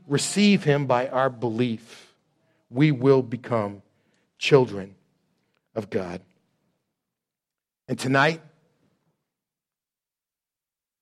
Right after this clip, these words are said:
in the name of the one who has come in the manger, the one who's gonna live a life completely flawless in the eyes of God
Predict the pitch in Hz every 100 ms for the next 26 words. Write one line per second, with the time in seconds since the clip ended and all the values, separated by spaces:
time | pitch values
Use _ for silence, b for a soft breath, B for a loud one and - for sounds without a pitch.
0 | _ _ _ _ _ _ _ _ _ _
1 | _ 143 139 135 151 160 160 147 135 131
2 | 143 147 131 127 - 151 147 139 123 117
3 | 110 110 110 - _ _ _ _ _ _
4 | _ _ _ _ _ _ _ _ _ _
5 | _ 131 147 156 156 143 131 147 139 127
6 | 131 147 - _ _ _ _ _ - -
7 | 165 160 156 151 - - - 156 147 143
8 | 120 110 - - - _ _ _ _ -
9 | 123 117 123 127 113 120 123 92 95